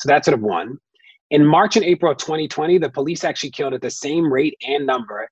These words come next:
as in March and April of twenty nineteen. So covid, quarantine, lockdown, no impact on the numbers.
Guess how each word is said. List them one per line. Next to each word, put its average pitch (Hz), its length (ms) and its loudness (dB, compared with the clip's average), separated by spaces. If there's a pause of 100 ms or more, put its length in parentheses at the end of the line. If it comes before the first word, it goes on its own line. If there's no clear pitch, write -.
(100)
as 117 100 -6
in 117 100 -2
March 120 280 0
and 117 100 -4
April 110 140 -6
of - 80 -8
twenty 104 240 -10
nineteen. 277 520 -10 (520)
So - 140 -8
covid, 160 800 2
quarantine, 151 760 0
lockdown, 143 920 -4 (120)
no 120 180 -6
impact 113 420 -8
on 117 60 -10
the 113 80 -12
numbers. 123 480 -12